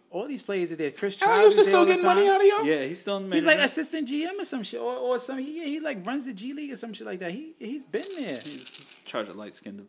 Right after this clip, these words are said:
Speaker 3: player development.
Speaker 1: Yeah, he's been. He, yo, son, the Knicks take care of their players. That's what I'm saying. Stoudemire's back every day.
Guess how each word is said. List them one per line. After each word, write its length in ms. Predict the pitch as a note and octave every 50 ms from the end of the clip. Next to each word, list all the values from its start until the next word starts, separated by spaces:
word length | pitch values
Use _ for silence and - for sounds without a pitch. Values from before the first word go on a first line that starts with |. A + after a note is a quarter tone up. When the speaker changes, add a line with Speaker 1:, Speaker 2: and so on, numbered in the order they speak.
| _
Speaker 3:
player 200 | - A#2+ G2+ G#2
development. 440 | G2 G2+ G2+ G#2 G2 - F#2 G#2+ A2 _
Speaker 1:
Yeah, 240 | F2+ - - G#2 - -
he's 200 | G#3+ C4+ D4 C4
been. 280 | A#3+ - - A#3 -
He, 160 | F4 E4+ E4+ D#4
yo, 260 | C#4+ D4 D4 - A#3+
son, 340 | - - C4+ C#4 C4+ A3 E3
the 100 | F3+ F3+
Knicks 220 | F#3+ A3 C#4 C4 -
take 220 | - A#3+ A#3 A3 -
care 220 | - A#3 A#3+ A#3+
of 60 | A#3 A#3
their 80 | A3 G#3
players. 180 | - A3+ A#3+ A#3
That's 100 | G#3+ A#3
what 60 | A#3+
I'm 60 | A3+
saying. 240 | G3+ - A#3+ C4 B3+ F#3
Stoudemire's 640 | - - F3+ F#3+ G#3+ A3+ A3 A3 A3 A3 A3 G3+ -
back 260 | - F3 F3+ F3+ F3
every 260 | - E3 D#3+ E3 F3 D#3
day. 400 | C3+ D3 C#3 C3 C3 C#3+ F#3